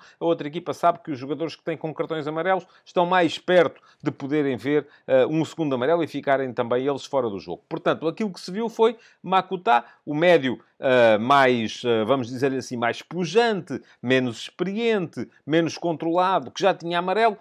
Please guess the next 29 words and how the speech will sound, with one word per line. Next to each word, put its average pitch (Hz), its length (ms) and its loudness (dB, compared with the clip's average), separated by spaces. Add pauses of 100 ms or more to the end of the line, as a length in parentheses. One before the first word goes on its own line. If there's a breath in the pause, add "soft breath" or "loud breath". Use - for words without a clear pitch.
(120)
saiu 185 440 0
e 180 120 0
entrou, 175 400 2 (160 loud breath)
eh, 143 140 0
Vukotic 165 720 -2
para 151 120 -4
o 139 40 -2
seu 139 160 -4
lugar. 92 280 -2
Sai 208 240 0
também 185 400 0 (180 soft breath)
Abascal, 170 640 4 (160)
entra 208 300 -2
Filipe 190 400 -6
Ferreira. 104 580 2
E 233 240 -4 (320)
uma 269 240 2
das 233 140 2
primeiras 214 420 2
intervenções 180 580 -2
de - 60 -12
Filipe 165 320 -2
Ferreira, 175 220 2
que - 80 -20
foi 151 160 -6
jogar 139 320 2 (260 soft breath)
para 180 160 6
central 131 380 -2
esquerdo, 196 420 0